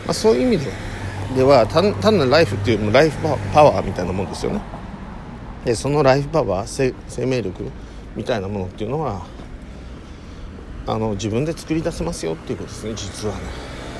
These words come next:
人が作り出したと思っても、それは自分の解釈ですよっていうね。大好きなあの人が、大好きなあの子が頑張ってね、「まあ、あなたって素敵」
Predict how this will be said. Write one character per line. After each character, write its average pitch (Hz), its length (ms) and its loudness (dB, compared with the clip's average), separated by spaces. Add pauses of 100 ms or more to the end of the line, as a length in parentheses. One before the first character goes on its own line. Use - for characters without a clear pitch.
(800)
人 - 180 2
が 196 140 0
作 - 240 -4
り 190 100 0
出 208 120 0
し - 100 -6
た 196 80 -4
と - 100 -6
思 196 140 0
っ - 20 -2
て - 180 -6
も、 190 100 0
そ 185 140 0
れ 170 60 2
は 147 60 2
自 131 120 -2
分 139 140 0
の 160 80 0
解 165 160 0
釈 131 240 -2
で 113 80 -2
す 135 140 -6
よ 127 100 0
っ - 20 -2
て 104 200 -8
い - 20 -4
う 85 40 -6
ね。 - 60 -10 (1400)
大 151 140 4
好 165 80 -4
き - 20 -8 (100)
な 139 140 2
あ 127 40 2
の 143 100 2
人 135 180 -2
が、 113 100 4
大 135 200 4
好 139 100 -6
き - 20 -4
な 127 140 0
あ - 20 2
の 135 120 2
子 135 140 0
が 98 200 0 (260)
頑 135 160 0
張 151 80 4
っ 151 40 0
て 147 140 -2
ね、 135 200 0 (280)
「ま 139 120 2
あ、 131 60 4
あ - 20 4
な 139 100 2
た 143 120 -2
っ - 20 -4
て - 160 -6
素 - 120 -4
敵」 151 300 -2